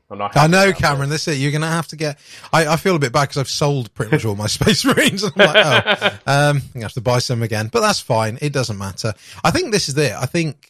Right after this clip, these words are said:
Speaker 2: I mean, the re-, on a personal level, I sold my Marines because I couldn't decide on a chapter. That was always
Speaker 1: Mm.
Speaker 2: my, my biggest problem.
Speaker 1: Yeah. Well, now, here we are.
Speaker 2: Yeah, I know. It's
Speaker 1: <laughs>
Speaker 2: like, "Oh, no, I've brought myself back in." But no, I think it'd be really cool at least to make our own characters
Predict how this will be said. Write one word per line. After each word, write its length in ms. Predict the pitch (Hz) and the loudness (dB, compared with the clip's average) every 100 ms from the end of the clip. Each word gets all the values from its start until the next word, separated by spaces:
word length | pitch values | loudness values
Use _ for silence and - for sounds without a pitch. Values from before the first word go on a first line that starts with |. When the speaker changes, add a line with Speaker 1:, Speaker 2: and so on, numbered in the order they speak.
| _ | _
Speaker 2:
I 60 | 135 | 0
mean, 160 | 139 131 | 2 2
the 80 | |
re-, 140 | 139 - | 0 0
on 140 | 135 123 | 0 0
a 20 | |
personal 380 | 135 135 - 104 | 0 0 -2 -2
level, 220 | 98 101 | -2 0
I 100 | 117 | 0
sold 400 | - 127 135 120 | 0 0 0 0
my 140 | 107 | -6
Marines 440 | 98 90 98 92 - - _ | -8 -12 -12 -12 -16 -18 _
because 320 | - - 127 117 | -8 -2 0 0
I 100 | 113 | -2
couldn't 500 | - 135 117 107 - _ _ | -2 -2 -2 -6 -10 _ _
decide 580 | 101 - 120 113 95 90 | -4 0 0 -2 -6 -16
on 160 | 101 95 | -20 -12
a 40 | |
chapter. 440 | - 113 110 - 123 | -6 -6 -6 -4 -2
That 160 | 120 | 0
was 100 | 113 | 0
always 200 | 113 107 | -2 -2
Speaker 1:
Mm. 200 | 143 175 | -2 -4
Speaker 2:
my, 180 | 110 107 - _ 117 | -4 -4 -6 _ -6
my 160 | 104 | -4
biggest 400 | 101 107 101 - | -2 -4 -4 -8
problem. 400 | - 98 107 110 - - - | -6 -6 -4 -8 -8 -20 -12
Speaker 1:
Yeah. 320 | 113 127 85 - _ | -4 -2 -2 -8 _
Well, 140 | 117 | -6
now, 440 | 117 117 113 110 110 _ | -2 -2 -2 -4 -12 _
here 140 | 120 | -10
we 120 | 117 135 | -8 -8
are. 280 | 104 78 - _ | -8 -10 -18 _
Speaker 2:
Yeah, 200 | 165 170 170 | 2 2 4
I 80 | 214 | 4
know. 240 | 180 185 175 | 4 4 2
It's 180 | 147 147 | -2 -6
Speaker 1:
<laughs> 20 | |
Speaker 2:
like, 100 | 143 | -2
"Oh, 180 | 143 131 | 0 0
no, 400 | 135 139 139 139 135 _ - - | -2 0 2 0 -2 _ -12 -10
I've 140 | 120 | -4
brought 180 | 139 123 | -4 -4
myself 360 | 127 131 123 | -4 -2 -2
back 240 | 127 113 - | 0 -2 -2
in." 160 | 110 | -4
But 100 | 110 151 | -2 2
no, 120 | 127 | 2
I 60 | |
think 200 | 143 190 | 2 -2
it'd 120 | 131 131 | -2 -2
be 100 | 139 | -2
really 200 | 151 123 | -2 -2
cool 200 | 127 113 | -2 -2
at 60 | |
least 200 | 110 - | -2 -4
to 60 | 113 | -4
make 260 | 110 107 113 | -4 -2 -2
our 200 | 110 107 | -2 -2
own 160 | 101 | -6
characters 640 | - 110 101 - 110 101 | -4 -4 -4 -8 -10 -8